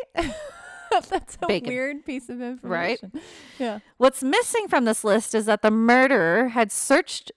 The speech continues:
Speaker 2: the dresser drawers for pieces of clothing to cover all the mirrors in the house.
Speaker 1: All the mirrors were covered.
Speaker 2: Yes.
Speaker 1: Uh-huh.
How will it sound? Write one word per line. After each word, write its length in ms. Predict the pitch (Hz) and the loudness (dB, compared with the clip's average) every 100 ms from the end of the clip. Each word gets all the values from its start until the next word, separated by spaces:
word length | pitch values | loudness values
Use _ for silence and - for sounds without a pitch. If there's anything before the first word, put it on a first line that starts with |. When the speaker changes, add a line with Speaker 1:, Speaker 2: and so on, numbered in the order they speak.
| - | -6
Speaker 2:
the 120 | 294 | 0
dresser 360 | 254 247 - 262 | 4 4 2 0
drawers 400 | 226 196 180 - | 2 2 2 0
for 120 | 208 | -6
pieces 440 | - 269 - 247 | -6 -6 -6 -4
of 120 | 254 - | -6 -4
clothing 520 | - 220 196 180 185 | 0 2 2 -2 -4
to 80 | 185 | -6
cover 340 | - 180 175 - - | -4 -2 -2 -4 2
all 680 | 226 247 247 247 247 247 247 | 6 8 8 6 6 4 2
the 120 | 233 | -2
mirrors 880 | 226 233 254 233 160 127 147 - - | -2 0 2 2 0 -6 -14 -18 -20
in 200 | - 160 | -14 -10
the 100 | 156 | -10
house. 280 | 147 - - | -10 -14 -12
Speaker 1:
All 180 | 180 175 | -8 -8
the 100 | 185 | -6
mirrors 400 | 196 196 208 202 | -6 -6 -6 -6
were 140 | 190 170 | -10 -10
covered. 720 | - 170 160 165 165 175 190 | -10 -10 -10 -10 -10 -12 -12
Speaker 2:
Yes. 300 | 160 131 - | -10 -12 -10
Speaker 1:
Uh-huh. 960 | 165 165 190 - 196 196 202 185 180 | -10 -8 -10 -12 -12 -8 -8 -8 -10